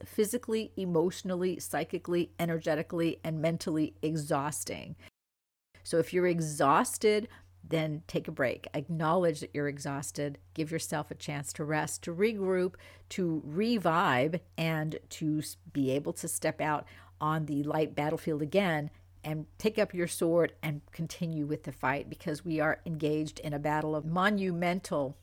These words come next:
importance. This is the battle between the dark and the light.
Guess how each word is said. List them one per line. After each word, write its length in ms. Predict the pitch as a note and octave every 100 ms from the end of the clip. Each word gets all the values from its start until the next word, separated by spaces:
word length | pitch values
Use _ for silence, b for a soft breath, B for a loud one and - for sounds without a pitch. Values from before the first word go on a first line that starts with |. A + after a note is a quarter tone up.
| -
importance. 1000 | F#3+ F#3 - A#3+ B3 D3 D3+ - - -
This 220 | F#3 - -
is 220 | G#3 G#3+
the 80 | -
battle 260 | D#3 D3+ D3
between 320 | D#3 - D#3+
the 80 | D#3
dark 300 | D#3 D3 -
and 120 | D3+
the 60 | C#3+
light. 460 | C#3+ C#3 - -